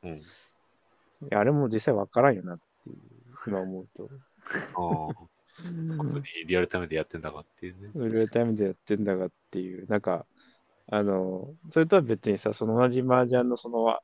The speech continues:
Speaker 2: ゲームのアプリでもさ、なんかそのコ-、コン-、コンピューター対戦みたいなモードもあるわけ。一人でもすぐ遊べますよみたいな感じでさ。
Speaker 1: ああ、なるほど。うん。
Speaker 2: で、それをさ、コム一、コム二、コム三みたいな名前になるわけじゃん。
Speaker 1: ああ。
Speaker 2: そうするとさ、別に全然なんかこう、緊-、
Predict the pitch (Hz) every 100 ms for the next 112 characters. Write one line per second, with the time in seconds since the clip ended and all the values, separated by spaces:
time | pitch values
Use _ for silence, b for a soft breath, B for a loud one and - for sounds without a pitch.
0 | - 110 107 110 107 110 - 101 90 92
1 | - 98 98 101 - 101 95 - 127 135
2 | - 151 - - 143 139 143 147 143 -
3 | 139 - 98 98 92 92 92 92 98 95
4 | 92 92 90 90 - - 113 101 92 95
5 | 104 95 92 92 92 92 - 85 82 -
6 | 82 90 - 87 87 - 92 80 78 76
7 | 76 73 76 85 92 _ _ _ - 82
8 | 80 - 135 160 160 110 101 143 127 101
9 | 87 - 113 101 95 92 - 101 92 92
10 | 92 90 90 92 95 95 95 92 95 95
11 | 85 _ 95 _ _ _ _ 90 80 73
12 | 80 92 _ _ - 143 139 139 135 -
13 | 104 95 101 147 113 117 120 123 123 123
14 | 101 - 92 - 135